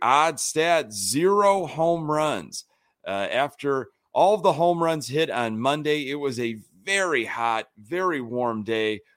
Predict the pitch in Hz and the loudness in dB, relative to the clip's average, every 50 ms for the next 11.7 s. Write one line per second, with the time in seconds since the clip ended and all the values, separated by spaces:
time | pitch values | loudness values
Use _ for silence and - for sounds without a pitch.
0 | _ _ 113 143 180 202 196 160 151 123 104 - 127 127 127 127 123 120 117 113 | _ _ -2 0 0 0 0 -2 -2 -4 -4 -6 -4 -2 -2 0 0 -2 -2 -2
1 | 113 117 113 104 113 107 104 101 101 101 101 98 98 95 - _ _ _ _ _ | -2 -4 -2 -2 -4 -4 -2 -2 -2 -2 -2 -2 -4 -6 -10 _ _ _ _ _
2 | _ _ _ _ _ _ _ _ _ _ - - 104 107 104 - - - 139 135 | _ _ _ _ _ _ _ _ _ _ -14 -8 -6 -4 -4 -4 -2 2 4 4
3 | 139 139 - - - 123 110 110 131 131 139 127 123 123 123 123 123 117 107 95 | 4 2 0 -4 -4 -4 -2 0 0 0 0 0 0 0 0 0 0 0 -2 -4
4 | - - 107 101 104 113 107 98 - 110 113 110 110 113 113 113 113 110 107 - | -6 -8 -8 -4 -2 -2 -2 -2 -2 -2 -2 -2 0 0 -2 -2 -2 -2 -2 -2
5 | - 190 190 151 - - - - 180 196 196 175 196 185 170 147 - - _ _ | 0 0 -2 -2 -2 -4 -2 2 2 2 2 2 2 2 2 2 0 -4 _ _
6 | _ _ _ _ _ - 117 123 123 120 - - 135 143 143 147 135 143 143 143 | _ _ _ _ _ -2 0 0 0 0 -2 0 4 4 4 4 4 4 4 2
7 | 135 - - 123 123 117 107 113 135 160 190 202 196 160 - - - 98 92 92 | 2 -2 -6 -2 -2 -2 0 2 2 2 2 2 -2 -6 -6 -6 -4 -2 0 0
8 | 90 90 - - _ _ _ _ _ _ - 90 95 98 87 104 98 98 110 117 | 0 -2 -4 -8 _ _ _ _ _ _ -10 -6 -6 -6 -6 -8 -8 -4 -2 0
9 | 120 117 113 - 120 107 104 101 - - 98 101 104 101 92 87 90 80 - 101 | 0 -2 -2 -6 -6 -6 -6 -6 -6 -4 -2 -2 -2 -2 -6 -8 -10 -8 -2 0
10 | 101 104 104 104 - - - 90 85 80 73 - _ - 76 98 101 98 92 98 | 2 2 2 0 -4 -4 -4 -2 -2 -2 -4 -8 _ -8 -4 -4 -2 -2 -4 -4
11 | 131 151 151 151 143 143 123 - 107 110 110 107 104 - | -2 0 2 2 2 2 0 2 2 2 2 2 -2 -4